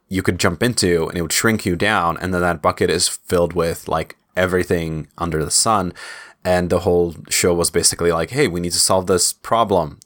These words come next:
Jump in the bucket, take out a tool that you need to fix it, and then you solve the problem." I don't know. I, you know, I should, I should, uh, pre-read these notes. Um, that was just a really weird tangent, I guess. Anyway, just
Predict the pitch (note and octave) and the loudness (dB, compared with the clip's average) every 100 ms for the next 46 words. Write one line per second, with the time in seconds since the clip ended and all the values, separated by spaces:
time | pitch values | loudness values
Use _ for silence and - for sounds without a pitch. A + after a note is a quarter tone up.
0 | F#2 F2+ E2+ F#2+ G2+ G#2 - G2 F#2 - | -4 -4 -2 -2 0 0 2 0 0 -4
1 | - F2+ F2+ F2 F2+ - F#2 F2+ F2 F2+ | -2 -2 2 0 0 0 0 0 -2 -4
2 | F2 D#2 F#2 D#2+ - E2 - D2+ D2 D#2+ | -4 -4 -4 -2 -2 0 0 -2 -4 -4
3 | D#2 - D#2 D#2 D#2+ D2+ D2 F#2 E2+ D#2 | -2 -2 -2 -6 -6 -6 -4 -2 0 -2
4 | - - - - - - - A#2 B2 A#2 | -10 -14 -14 -14 -18 -12 -4 -2 0 -2
5 | - _ - A2 A#2 B2+ B2+ B2 - G#2 | -4 _ -4 0 2 2 2 0 0 0
6 | G2+ - G#2+ G2 - - _ _ - A2 | 0 0 2 0 -4 -16 _ _ -2 -2
7 | - F3+ C3 G2 - G2 G2 G2 G#2+ G#2+ | 0 0 0 0 -2 -2 -2 -2 -4 -4
8 | F2+ E2+ F#2 G#2+ - - _ _ - G2 | -4 -4 -6 -6 -8 -8 _ _ -4 2
9 | F#2+ F2+ F2 - _ _ - - G#2 F2+ | 2 0 -6 -10 _ _ -18 0 2 2
10 | F2 F2 F2+ F2+ F2 F2 F2 - D#2+ E2 | 0 0 2 4 4 2 0 -4 -8 -4
11 | G2+ F#2+ - G2 G2+ - - - - - | -4 -4 -4 0 0 -2 -6 -10 -20 -20
12 | - - D#3 A2+ F2 - _ - A#2 - | -20 -2 2 2 0 -8 _ -6 -2 -2